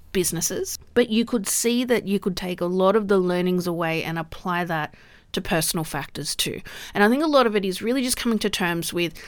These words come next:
it's okay for there to be unknown, but you need to be able to define the unknown in an effort to move forward from the unknown. Another thing you can do is treat your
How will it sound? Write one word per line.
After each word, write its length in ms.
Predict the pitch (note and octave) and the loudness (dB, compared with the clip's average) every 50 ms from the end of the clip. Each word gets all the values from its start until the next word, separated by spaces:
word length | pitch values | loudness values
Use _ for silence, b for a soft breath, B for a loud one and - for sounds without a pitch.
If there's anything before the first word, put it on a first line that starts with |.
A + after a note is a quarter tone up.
| B B - | B B -10
it's 280 | - - A#3 A#3 - - - | -8 -8 -4 -2 -2 0 2
okay 640 | A3+ G#3+ G#3+ G3+ - - - F#3 F3 F3 E3+ D#3+ D#3+ | 2 2 2 2 0 -4 -4 -2 -2 -2 -2 -4 -4
for 180 | - - F#3+ | -4 -4 -4
there 160 | E3+ E3+ D#3+ | -2 -2 -2
to 120 | D#3+ - E3 | -4 -4 -6
be 160 | E3+ D#3+ - - | -8 -8 -8 -8
unknown, 640 | F3 F3 E3 E3 D#3+ D#3 D3 D3 G#3 B3+ D#4 F4+ F4+ B B B B B - | -6 -6 -4 -4 -4 -4 -4 -2 -2 -2 -2 -4 -6 B B B B B -6
but 100 | F#3+ G#3+ | -2 2
you 120 | G#3 G#3 | 4 4
need 240 | G#3 G3+ G3 G3 F#3 | 6 4 4 2 2
to 80 | G#3+ F#3+ | 0 0
be 120 | F3+ F3+ | 0 -2
able 260 | E3+ E3 E3 E3+ F3 | -4 -4 -4 -6 -8
to 120 | D#3+ - D#3 | -8 -10 -10
define 640 | E3 E3+ - - - - - D4+ E4+ F4+ F#4 E4+ | -10 -12 -10 -10 -8 -2 2 4 4 6 6 4
the 140 | D#4 C4 G3+ | 4 4 2
unknown 640 | F3+ E3 D#3+ D#3+ D#3 D3+ D3+ D3+ E3 G3 A3+ B3 A#3+ - - - - - _ _ | 2 2 0 -2 -2 -2 -2 -2 -4 -4 -4 -6 -8 -14 -20 -20 -20 -20 _ _
in 180 | - B3 D4 D4 | -2 0 2 2
an 120 | C4+ G#3+ | 2 2
effort 420 | F3+ F3 E3 - - F#3 F3 - - | 2 0 -2 -4 -4 -4 -4 -4 -4
to 120 | - G3+ | -4 -2
move 220 | F#3+ F3+ E3 D#3+ D#3+ | -2 0 -2 -2 -4
forward 560 | - - - - - D4+ D#4+ D4+ C#4 A3+ F#3 | -6 -8 -4 2 6 6 6 8 6 4 2
from 180 | - G3 F3 | 0 -4 -4
the 120 | E3 E3 D#3+ | -4 -4 -4
unknown. 420 | C3+ A2+ C#3+ C#3 F#2+ C2 D#2+ - - _ _ _ _ _ - | -4 -4 -6 -6 -6 -8 -8 -12 -16 _ _ _ _ _ 2
Another 280 | A#3+ C4 C#4 C#4+ D#4+ F4+ | 4 4 4 4 2 2
thing 120 | F#4+ F#4 | 2 2
you 120 | F#4+ E4+ D4 | 2 0 0
can 160 | - B3+ A3+ | 0 2 2
do 140 | G#3+ G3 F3+ | 4 4 2
is 180 | F3+ F#3 - | 2 0 -2
treat 600 | - - - - - B3+ C4 D#4+ F4+ - - - - - - | -2 -4 -4 -2 0 0 0 0 -2 -6 -10 -12 -12 -14 -12
your 560 | - F#3 G3 G3+ G3 F#3+ F#3+ F#3 F3+ F3 F3+ | -2 2 6 6 8 8 6 6 4 2 -2